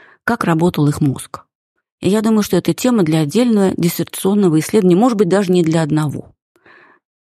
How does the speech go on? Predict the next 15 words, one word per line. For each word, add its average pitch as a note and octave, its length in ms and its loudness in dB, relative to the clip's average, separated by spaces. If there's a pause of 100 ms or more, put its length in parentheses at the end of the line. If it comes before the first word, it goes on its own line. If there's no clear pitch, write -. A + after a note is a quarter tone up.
(120)
Для E3 200 0
докторской - 500 -2
работы F3 380 -2
хорошая, C#3 500 -2
это - 100 -10
прекрасная E3+ 540 -2
тема. - 300 -4
Понять, E3 460 0 (800)
какие A3 280 -2
нюансы, G3 540 0 (300)
как A3 220 -6
работал D#3+ 500 0 (460)
мозг F3 460 0 (220)
у C3+ 280 -2 (880)
Баха, - 580 -4